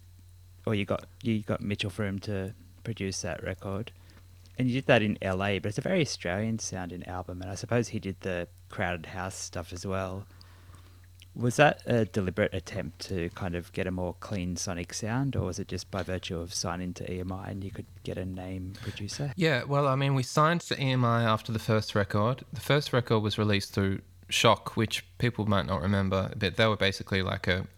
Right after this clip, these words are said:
Speaker 2: an, a little indie operation that licensed local bands and helped them release records. Um, and they did a great job.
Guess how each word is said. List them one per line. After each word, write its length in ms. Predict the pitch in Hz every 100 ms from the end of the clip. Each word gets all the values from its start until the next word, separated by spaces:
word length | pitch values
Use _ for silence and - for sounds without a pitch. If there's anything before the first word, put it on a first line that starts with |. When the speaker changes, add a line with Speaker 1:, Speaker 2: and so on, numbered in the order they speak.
| -
Speaker 2:
an, 200 | - 98 -
a 60 | 110
little 320 | 107 98 92
indie 420 | 101 98 98 95 - - - -
operation 760 | 107 - 98 95 104 98 95 -
that 180 | 101 98
licensed 480 | 98 90 101 92
local 280 | 98 95 107
bands 400 | 95 95 92 92
and 80 | 92
helped 240 | 92 -
them 200 | - 95 -
release 280 | 98 95 -
records. 540 | 92 95 90 87 - -
Um, 260 | 92 90 -
and 100 | 104
they 40 |
did 140 | 104
a 60 | 92
great 260 | 104 87 -
job. 300 | 90 95